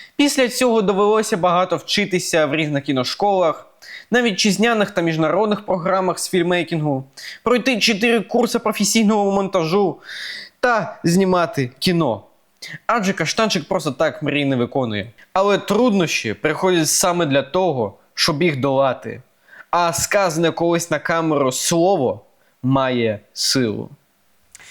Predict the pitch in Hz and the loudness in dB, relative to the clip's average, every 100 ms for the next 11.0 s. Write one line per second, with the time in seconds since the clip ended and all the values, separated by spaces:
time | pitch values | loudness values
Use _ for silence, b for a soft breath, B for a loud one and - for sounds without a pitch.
0 | B B B B - 233 226 - - - | B B B B -2 2 0 -2 -14 -18
1 | _ _ _ - 233 226 247 233 254 262 | _ _ _ -4 0 2 4 4 2 2
2 | 240 233 - 190 214 226 220 208 170 135 | 2 0 2 2 4 2 2 2 0 -2
3 | 160 247 254 165 214 226 220 - 202 202 | 2 4 4 4 4 4 2 0 2 4
4 | 190 190 180 151 180 156 180 123 98 _ | 4 2 2 0 0 2 2 0 -4 _
5 | B B B B 135 220 320 320 302 - | B B B B 0 2 4 4 2 0
6 | 247 240 233 226 220 220 240 277 269 254 | 2 2 2 2 0 2 2 4 4 4
7 | 226 196 - 220 220 220 202 175 - 262 | 2 0 0 0 2 2 0 -2 -2 0
8 | 247 - 233 240 240 214 196 190 175 202 | 0 0 2 2 2 0 0 0 2 2
9 | 226 - 196 165 - - 202 190 151 160 | 2 2 2 0 0 2 4 4 4 2
10 | 180 156 - 143 - 135 123 104 98 | 2 0 0 -2 0 0 0 -2 -10